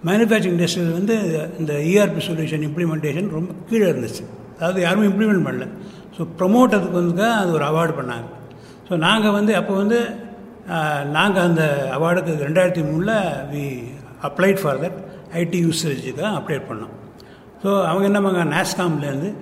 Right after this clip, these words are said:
அவங்க, அவங்களோட எக்ஸ்பர்டீஸ், சி எஸ் சி, சி எஸ் சி, சி ஓ எக்ஸ்பர்டீஸ் வந்து எங்க கம்பெனியில வந்து எங்களோட இம்ப்ளிமெண்டேஷன் எல்லாத்தையும், எல்லாத்தையும் பார்த்தாங்க. பார்த்துட்டு then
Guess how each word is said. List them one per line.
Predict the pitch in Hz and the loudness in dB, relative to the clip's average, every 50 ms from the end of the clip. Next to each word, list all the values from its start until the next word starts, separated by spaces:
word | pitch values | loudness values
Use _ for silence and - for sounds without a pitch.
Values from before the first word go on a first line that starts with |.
| - - - - - - | -14 -16 -18 -18 -16 -10
அவங்க, | - 151 160 170 170 165 | -6 -4 -2 -2 0 -2
அவங்களோட | 156 147 143 143 156 160 156 156 143 143 135 - - - - | -2 -2 -2 -2 0 0 0 0 0 -2 -4 -6 -8 -8 -4
எக்ஸ்பர்டீஸ், | - 165 160 - - 202 165 175 151 - - - - - - - - - - - - - - - - - | -2 -2 -2 -2 -2 0 0 0 0 0 -2 -6 -8 -10 -12 -16 -16 -18 -18 -20 -20 -20 -20 -20 -20 -18
சி | - - - 180 | -12 -4 0 2
எஸ் | 180 175 170 175 | 4 4 2 2
சி, | - 160 156 | -2 -6 -4
சி | - - 190 | -2 0 2
எஸ் | 180 170 156 - | 2 2 2 2
சி, | - 165 165 160 | 0 0 0 0
சி | - - 175 170 | 0 0 2 2
ஓ | 165 | 2
எக்ஸ்பர்டீஸ் | 160 143 - - - 180 151 151 139 131 | 2 0 -2 -4 -4 -4 -4 -4 -4 -4
வந்து | 139 135 139 147 185 208 202 - - - - - - - - - | -4 -4 -4 -4 -6 -6 -8 -10 -14 -16 -18 -18 -20 -20 -12 -6
எங்க | 156 147 151 151 | -4 -2 0 0
கம்பெனியில | 151 151 151 156 151 170 185 180 170 160 151 | 0 0 -2 -2 0 0 0 2 2 2 0
வந்து | 143 143 143 147 165 208 214 214 - - - - - - - - - - - - - | -2 -2 -4 -4 -4 -4 -6 -6 -8 -12 -14 -16 -16 -18 -18 -18 -20 -20 -18 -12 -6
எங்களோட | 180 165 160 170 165 165 170 170 165 | -2 0 2 4 4 4 4 4 4
இம்ப்ளிமெண்டேஷன் | 160 160 165 165 202 214 202 196 185 170 175 165 - 165 151 147 147 | 4 4 4 4 4 4 6 4 4 4 2 2 2 0 -2 -2 -2
எல்லாத்தையும், | 147 143 143 147 170 156 147 147 | -2 -2 -2 -2 -2 -2 -2 -2
எல்லாத்தையும் | 147 143 143 143 160 147 147 | -2 -2 -2 -2 -2 -4 -4
பார்த்தாங்க. | 143 135 123 123 120 117 117 123 151 - - - - - - - - - - - | -4 -6 -6 -6 -6 -8 -8 -8 -10 -12 -14 -16 -18 -18 -18 -20 -20 -8 -2 0
பார்த்துட்டு | 170 180 175 214 202 247 240 220 165 | 0 0 0 0 2 2 2 2 2
then | 208 226 233 220 | 0 0 0 -2